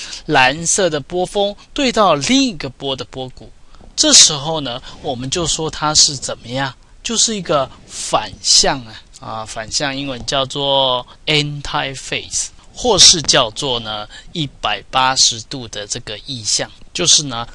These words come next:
老师这边已经把它写出来了。哦，这种叫做完全破坏性的干涉。你有没有发现啊，当完全破坏性干涉发生的时候，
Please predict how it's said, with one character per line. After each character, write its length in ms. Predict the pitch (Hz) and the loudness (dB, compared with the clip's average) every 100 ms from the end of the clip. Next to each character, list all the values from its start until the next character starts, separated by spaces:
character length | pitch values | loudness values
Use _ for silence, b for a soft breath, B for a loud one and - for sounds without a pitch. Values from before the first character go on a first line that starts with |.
| - | -8
老 120 | 107 | -2
师 140 | - | -2
这 140 | 127 131 | -2 -6
边 160 | 123 | -6
已 80 | 113 | -8
经 100 | 104 | -10
把 100 | 107 | -14
它 80 | 104 | -4
写 200 | - 107 | -4 -4
出 200 | - 117 | -8 -10
来 180 | 98 95 | -14 -16
了。 140 | 98 - - | -18 -20 -10
哦， 460 | - 165 165 135 107 - | 2 4 6 4 0 -4
这 120 | 156 | -4
种 200 | 131 104 | -4 -8
叫 120 | 117 | -10
做 200 | 117 110 | -8 -10
完 400 | 104 101 107 123 | -10 -8 -8 -8
全 320 | 123 - 104 104 | -8 -8 -12 -14
破 240 | - 127 | -12 -10
坏 200 | 113 110 | -8 -8
性 260 | 104 - 110 | -6 -8 -10
的 140 | 104 | -14
干 280 | - 110 107 107 | -6 -4 -4 -2
涉。 280 | - 117 - - - - B B B - | 0 0 -2 -18 -16 -16 B B B -4
你 140 | 196 | 4
有 80 | 247 | 4
没 100 | 165 | 4
有 60 | 143 | 0
发 220 | 156 156 | 4 4
现 260 | - 147 | 4 0
啊， 240 | 123 113 117 B - | 0 -2 -4 B 4
当 360 | 175 170 170 160 - | 6 6 -2 -10 -2
完 260 | 135 127 151 | 0 0 -2
全 240 | - 123 | -4 -6
破 260 | 127 156 143 | -6 -4 -2
坏 200 | 151 131 | -2 -2
性 260 | - 139 | -2 -4
干 240 | 127 139 143 | -4 -4 -2
涉 220 | - 131 | -2 -2
发 220 | - 143 | 0 0
生 200 | 143 170 | 2 -4
的 60 | 147 | 2
时 260 | - 127 | 2 2
候， 240 | 117 127 | 0 -6